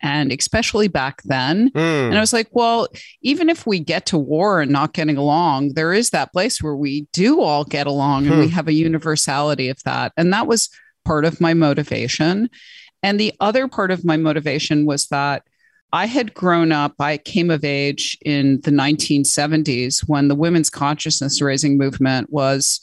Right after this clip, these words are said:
Speaker 1: sort of the main taste of the day, so to speak. And every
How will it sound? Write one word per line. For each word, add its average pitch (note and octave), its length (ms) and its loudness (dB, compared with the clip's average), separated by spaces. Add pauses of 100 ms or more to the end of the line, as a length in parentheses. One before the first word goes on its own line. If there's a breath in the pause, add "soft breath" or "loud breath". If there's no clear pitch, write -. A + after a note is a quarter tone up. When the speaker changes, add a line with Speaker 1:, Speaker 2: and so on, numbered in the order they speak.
(380 loud breath)
Speaker 1:
sort F#3 240 -2
of C#3+ 100 -6 (100)
the F#3 80 0
main F3+ 540 2 (400)
taste G3 340 0
of E3 160 -4
the D#3+ 100 0
day, D#3+ 320 0
so E3 200 0
to D3+ 100 2
speak. C#3 480 -2
And D3+ 280 0
every A3+ 600 0